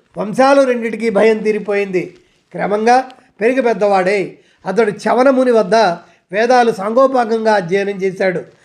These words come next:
ఆ బ్రహ్మచారి అయిన బాలకుడు బాల్యం నుండే గొప్ప బుద్ధిమంతుడు, సాత్వికుడు అయ్యాడు. అతడు గర్భంలో ఉండగానే తండ్రి అతనికి విషయమై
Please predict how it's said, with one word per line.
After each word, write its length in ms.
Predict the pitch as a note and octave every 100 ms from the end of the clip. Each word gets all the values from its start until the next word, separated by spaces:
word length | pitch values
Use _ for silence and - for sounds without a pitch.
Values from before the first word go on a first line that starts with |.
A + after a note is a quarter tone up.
| _ _ -
ఆ 160 | G#3+ A3
బ్రహ్మచారి 600 | E3+ F3 A#3 B3+ B3 A#3+
అయిన 120 | A3+
బాలకుడు 680 | F#3 G3+ A#3+ A3+ G3 F3 - _ _ _
బాల్యం 340 | D#3+ A3 C4 C4
నుండే 280 | B3 A#3
గొప్ప 220 | A3 G#3+ G#3
బుద్ధిమంతుడు, 680 | F#3 F#3+ A3 G#3+ G3+ F3 - _ _ -
సాత్వికుడు 480 | G#3 - C4 A3 G#3+
అయ్యాడు. 420 | G3+ F#3+ F#3 C#3+ - _ _ -
అతడు 200 | G3 A3+
గర్భంలో 480 | F#3+ F#3 A3+ C4 B3+
ఉండగానే 520 | A#3 A3 G#3 A3 C4 - _ _ _
తండ్రి 600 | F#3 G#3+ B3 C4 G#3 G#3 - _ -
అతనికి 680 | F3+ A#3+ A#3 G#3+ G3 G3+ - _
విషయమై 520 | E3 F3 A#3+ A#3 B3